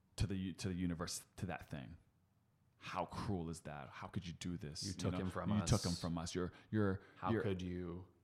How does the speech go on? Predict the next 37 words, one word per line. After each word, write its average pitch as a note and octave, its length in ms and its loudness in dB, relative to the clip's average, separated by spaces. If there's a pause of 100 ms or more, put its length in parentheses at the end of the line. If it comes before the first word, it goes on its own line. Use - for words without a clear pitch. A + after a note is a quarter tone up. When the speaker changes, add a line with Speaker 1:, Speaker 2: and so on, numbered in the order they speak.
Speaker 1:
It's - 200 -6
all B2 340 10
outpour A2 640 8
of G2 420 6
this, G2+ 320 6
you G#2 120 4
know, F2+ 340 4
negative G2+ 360 4
expression F#2+ 580 0
to F#2 340 -2
this F2 200 -4
thing F2+ 240 -2
because E2 280 -4
we're F2 160 -2
so F2 540 2
in D2+ 100 2
pain, C#2+ 400 0 (220)
right? E2+ 280 0 (1400)
I G#2 40 0
want A2 180 4
you A2+ 100 6
to A2+ 60 6
just G2+ 140 0
challenge F#2+ 280 4
yourself G2 280 4
and F2 120 0
think F#2+ 180 0
about F#2 200 0
if F2 140 -6
you E2 60 -4
flipped - 360 -4
it, F#2+ 140 -4
that - 260 -6
situation F#2+ 440 0
on E2+ 140 2
its E2 160 -2
head G#2 360 6